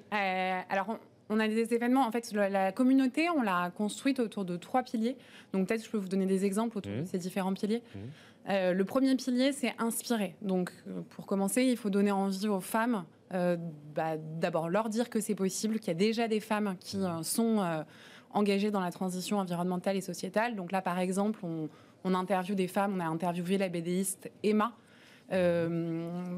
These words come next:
Speaker 1: pour, pour, voilà, lui demander un peu quel était son parcours, euh,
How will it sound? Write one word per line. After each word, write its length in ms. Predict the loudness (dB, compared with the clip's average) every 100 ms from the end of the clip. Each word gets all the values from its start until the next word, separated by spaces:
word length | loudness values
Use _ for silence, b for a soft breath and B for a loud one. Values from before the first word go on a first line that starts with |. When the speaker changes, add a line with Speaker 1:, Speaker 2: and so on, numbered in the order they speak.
| -6
Speaker 1:
pour, 320 | -2 0 2 0
pour, 160 | -2
voilà, 560 | -2 -2 -2 0 2 2
lui 140 | 2
demander 260 | 2 2 2
un 140 | 0
peu 320 | 0 2 2
quel 200 | 2 2
était 200 | 2 0
son 120 | -2 -2
parcours, 640 | -4 -2 2 4 4 2 -2 B B B B
euh, 240 | 2 4